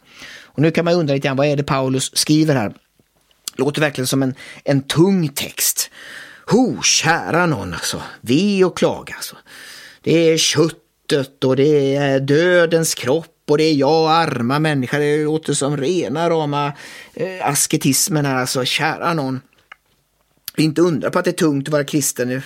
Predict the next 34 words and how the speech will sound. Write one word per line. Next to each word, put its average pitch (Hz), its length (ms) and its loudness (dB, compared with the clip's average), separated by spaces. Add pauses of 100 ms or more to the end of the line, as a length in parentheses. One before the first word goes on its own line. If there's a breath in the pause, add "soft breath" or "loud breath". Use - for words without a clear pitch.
Vem 147 220 0
vill 156 100 0
vara 147 160 0
detta 151 340 -4
liksom? 135 360 -4 (560 loud breath)
Men - 140 0
jag 220 80 2
tror 302 80 0
inte 269 120 -4
det 269 40 2
är - 20 2
så 240 320 2
vi 220 80 2
ska 233 140 0
se 190 180 0
på 175 100 -4
texten. 151 460 -2
Vi 196 160 -2
ska 226 200 -4
se 220 160 0
det 208 80 2
mer 196 140 0
som 190 120 -2
att 185 100 -10
Paulus 185 420 -2
ger 180 200 0
en 165 160 -6
identifikation 170 1500 -2 (560 loud breath)
hur 208 340 2
det 170 80 0
kan 190 240 0
vara 180 400 2
i 208 80 2
livet. 208 680 -2